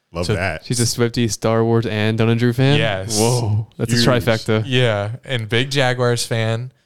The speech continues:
Speaker 2: That's how she found us. She showed me a picture, selfie that she took with you in twenty seventeen at a tailgate.
Speaker 1: Oh, God. I don't wanna know what I looked like back then.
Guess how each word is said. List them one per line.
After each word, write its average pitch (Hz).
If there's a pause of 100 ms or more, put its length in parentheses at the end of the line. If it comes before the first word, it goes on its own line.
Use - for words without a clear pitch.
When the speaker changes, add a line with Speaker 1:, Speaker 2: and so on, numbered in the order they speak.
(140)
Speaker 2:
That's 101
how 110
she 107
found 101
us. 101 (260)
She -
showed 107
me 110
a 107
picture, 110
selfie 110
that 101
she -
took 104
with 95
you 110
in 101
twenty 95
seventeen 104 (220)
at 90
a 92
tailgate. 85
Speaker 1:
Oh, 78
God. 73 (420)
I 85
don't 82
wanna 78
know 80
what 80
I 78
looked 80
like 76
back 73
then. 80